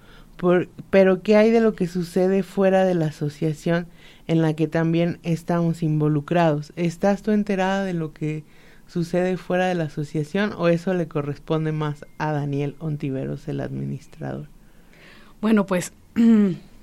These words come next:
Speaker 2: realmente yo me encargo como de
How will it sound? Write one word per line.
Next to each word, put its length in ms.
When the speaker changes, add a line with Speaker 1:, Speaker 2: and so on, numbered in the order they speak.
Speaker 2:
realmente 440
yo 100
me 100
encargo 420
como 300
de 800